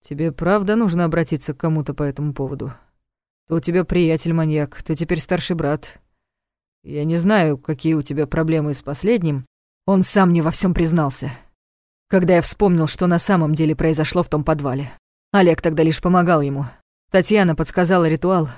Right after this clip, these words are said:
а её сестра пыталась их остановить. Олег в бешенстве убил её,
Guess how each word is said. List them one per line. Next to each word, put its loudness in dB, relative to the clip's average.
а 2
её 4
сестра 0
пыталась 2
их -2
остановить. 0
Олег 6
в -2
бешенстве 2
убил 2
её, 0